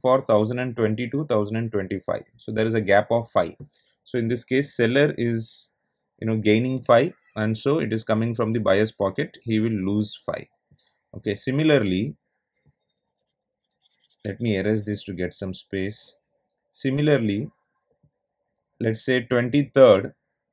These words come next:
it has gone to, assume twenty-third, it has gone to, you know, let's say thousand and fifty.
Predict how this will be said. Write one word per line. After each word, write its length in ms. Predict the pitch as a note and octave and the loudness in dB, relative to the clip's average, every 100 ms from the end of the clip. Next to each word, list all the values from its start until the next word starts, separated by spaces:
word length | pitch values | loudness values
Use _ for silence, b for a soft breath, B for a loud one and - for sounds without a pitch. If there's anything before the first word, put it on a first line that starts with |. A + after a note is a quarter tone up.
| _ _ - | _ _ -6
it 140 | A2+ | 0
has 180 | A#2+ A2+ | 0 2
gone 400 | A#2+ B2 C3+ B2+ | 6 6 6 2
to, 240 | C#3 C#3 - | 2 2 2
assume 360 | A#2 A2+ B2+ A#2+ | 2 2 -2 0
twenty-third, 480 | A2+ A#2 A#2 B2 | 0 0 2 2
it 100 | A#2+ | 2
has 160 | A#2 A2 | -2 0
gone 340 | A2 A2 A2+ A2+ | 2 2 2 -2
to, 500 | A#2 A#2 A#2 A2+ - | 0 2 2 0 -4
you 120 | A2+ | -6
know, 260 | A2 A2 - _ _ - | -4 -4 -8 _ _ -4
let's 240 | A#2 A2 | -4 -2
say 140 | A#2 A2 | -2 2
thousand 360 | A2 G#2+ G#2+ | 6 6 4
and 180 | A2 G#2+ | 0 -2
fifty. 420 | G#2+ - E2+ D2+ | -4 -6 -12 -12